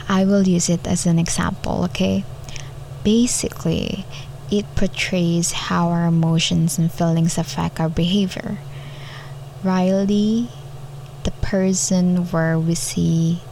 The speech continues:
the five emotions are, is often seen as joyful person because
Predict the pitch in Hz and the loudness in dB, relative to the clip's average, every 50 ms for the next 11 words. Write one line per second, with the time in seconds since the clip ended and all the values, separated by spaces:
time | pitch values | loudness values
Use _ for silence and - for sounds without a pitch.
0 | - 165 160 - - - 160 160 160 165 170 175 180 175 175 175 170 170 175 - | -2 -2 -2 -2 -2 0 0 2 2 2 2 2 2 4 4 4 4 4 2 2
1 | - 175 175 175 170 170 - - - 160 160 160 160 170 82 - - - - - | 4 4 4 4 4 2 0 0 0 0 2 2 2 2 0 -2 -4 -4 -2 0
2 | 165 165 - - - - - 156 156 - - - 170 170 165 165 165 165 - - | 0 0 -2 -4 -4 -2 -2 -2 -2 -4 -4 -2 0 2 2 2 2 2 0 0
3 | - 165 160 160 - - 165 170 170 - - - - 160 160 165 170 170 - - | 0 0 2 2 0 0 -2 -2 -2 -4 -4 -2 0 2 2 2 2 0 0 0
4 | 233 233 240 247 240 - - 240 240 240 240 - - 240 233 233 220 202 196 - | 0 0 0 0 0 0 0 2 2 0 0 0 0 2 2 2 2 2 0 0
5 | - 185 185 180 185 - | 0 2 2 2 0 -2